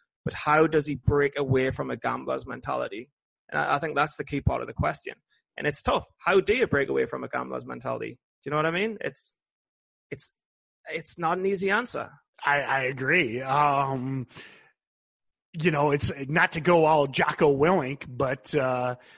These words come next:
Speaker 2: how do you break away from a gambler's mindset? Well, quit treating trading like gambling. That's the answer.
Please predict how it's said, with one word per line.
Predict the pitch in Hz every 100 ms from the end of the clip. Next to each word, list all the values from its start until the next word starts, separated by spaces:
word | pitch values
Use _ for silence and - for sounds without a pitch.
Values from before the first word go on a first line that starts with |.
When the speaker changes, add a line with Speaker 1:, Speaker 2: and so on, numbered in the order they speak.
| _
Speaker 2:
how | - 165
do |
you | 156
break | 143 170 165
away | 151 -
from | 156
a | 143
gambler's | 151 165 156 147
mindset? | 151 165 175 214 -
Well, | 139 143 - _ -
quit | - 165 151 -
treating | 165 151 147 147 135 - _ _ -
trading | - 143 135 131
like | 120 123
gambling. | 117 139 214 139 82 - -
That's | 117 -
the | 110 131
answer. | 175 113 113